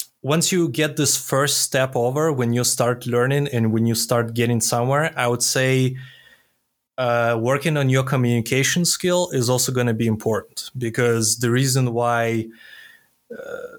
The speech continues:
there's probably more Chinese, great Chinese artists than there is, like, all Western artists combined. But the reason why they're not hired for literally everything is because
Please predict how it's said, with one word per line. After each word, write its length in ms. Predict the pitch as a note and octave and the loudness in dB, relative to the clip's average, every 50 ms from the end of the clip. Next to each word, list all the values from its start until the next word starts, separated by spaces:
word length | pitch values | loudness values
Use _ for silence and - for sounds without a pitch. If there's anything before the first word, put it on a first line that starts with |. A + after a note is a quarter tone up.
| - D3+ | -12 -4
there's 240 | C3 C#3+ C#3+ - | -2 0 0 0
probably 360 | - - F#3 F#3 F3 F3 E3 D3+ | 0 2 2 2 2 2 2 2
more 320 | C#3 C3 C3+ D3 D#3+ E3 | 2 2 2 2 0 0
Chinese, 720 | - - - D3+ C#3 C3+ C3+ C#3 C#3+ D3+ D3+ D3+ C#3 - | -2 -2 -2 0 0 2 2 2 2 2 2 2 0 -2
great 420 | - - - - B2 C3 C#3+ D3 D3 | -4 -8 -8 -2 0 0 0 0 0
Chinese 460 | - - D#3 C#3 C3+ C3+ C#3 C3+ C3 | -2 0 0 0 0 0 0 0 0
artists 400 | C3+ C3 C3 C3 - D3+ C#3 B2+ | 0 0 0 0 -2 -4 -4 -2
than 160 | C3+ A#2+ A#2 | -2 0 0
there 120 | A#2+ B2 B2+ | 2 2 2
is, 280 | B2 A#2 - - - _ _ _ _ - | 2 0 -2 -4 -8 _ _ _ _ -2
like, 240 | C3+ A2+ G#2+ G#2+ - - _ _ _ _ _ _ _ _ _ _ _ _ _ _ _ - | 0 0 0 -2 -6 -16 _ _ _ _ _ _ _ _ _ _ _ _ _ _ _ -6
all 360 | - C3+ B2+ B2+ B2 A#2+ A#2 A2 | -4 0 0 2 2 0 0 0
Western 440 | B2 B2 A#2 - - - B2+ B2 | 0 0 0 0 0 -2 -2 0
artists 340 | A#2 A#2+ A#2 - - A#2 - | 0 0 0 0 -2 -2 -2
combined. 680 | - - A2 G#2 G2+ G#2+ G#2 G2+ F#2+ G#2 G#2+ A2 - - - - - - - - - | -2 -2 -2 -2 0 0 0 0 -2 -2 -6 -8 -12 -16 -20 -20 -20 -20 -20 -16 -8
But 280 | B2 A#2+ A#2 A#2+ A2+ B2 | -2 0 0 0 0 0
the 80 | B2 | 0
reason 320 | C3+ D3 C#3 C#3+ D3 C3+ A#2 | 0 0 0 0 -2 -2 -2
why 580 | B2 B2 B2 B2 B2 B2 B2 A#2+ B2 B2+ B2+ _ _ _ - | -2 0 0 0 0 0 0 -2 -2 -6 -8 _ _ _ -10
they're 280 | C3 A2+ B2+ A#2+ A#2+ | -4 -2 0 0 2
not 480 | A#2+ A#2+ A#2+ A#2+ A#2+ A#2+ - - - - - _ _ _ _ | 0 0 0 0 0 -2 -2 -6 -8 -8 -14 _ _ _ _
hired 480 | - - - - C3+ B2+ B2+ B2+ B2 B2 | -14 -10 -6 -2 0 0 2 0 -2 -4
for 240 | - - B2 A2+ A#2 A#2 A#2 | -4 -2 -2 -2 -2 -2 -2
literally 340 | B2 B2+ B2+ B2+ B2+ B2 - | -2 0 0 0 0 0 0
everything 380 | C3 C3+ C3+ C#3 C3 - C3+ A#2 | 0 0 2 2 0 0 0 0
is 120 | A2 G#2 | 0 0
because 640 | G#2+ A#2+ A2+ - A#2+ A2+ A2 A2 G#2+ G#2+ - - | 0 -2 -2 -2 0 0 0 0 0 -2 -4 -4